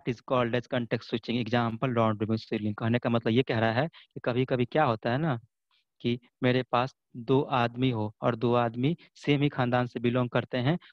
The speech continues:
उस case में भी कभी-कभी हमको context switching करना पड़ता है, ठीक है ना? तो ये आपका एक तरह से अपवाद है, हर चीज़ का एक अपवाद होता है ना, तो वही अपवाद है।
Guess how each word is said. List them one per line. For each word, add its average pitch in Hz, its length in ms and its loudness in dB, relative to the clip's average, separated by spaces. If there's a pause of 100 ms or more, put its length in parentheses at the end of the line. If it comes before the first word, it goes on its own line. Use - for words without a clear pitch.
(100)
उस 196 180 4
case 165 260 2
में 147 100 0
भी 135 60 0
कभी-कभी 120 440 0
हमको 113 340 0
context 123 600 -2
switching 135 280 -4
करना 110 260 0
पड़ता 107 360 -2
है, 107 200 -4 (320)
ठीक 135 160 -4
है 165 60 2
ना? 151 120 2
तो - 340 -8
ये 131 100 4
आपका 123 380 -4
एक 113 140 -4
तरह 120 120 0
से - 120 -8
अपवाद 107 560 0
है, 107 200 -6 (400)
हर 117 120 0
चीज़ 117 160 -10
का 127 100 -4
एक 117 80 -4
अपवाद 120 320 0
होता 147 220 0
है 120 80 0
ना, 127 260 0 (720)
तो 113 80 -10
वही 110 180 0
अपवाद 107 380 -4
है। 110 200 -8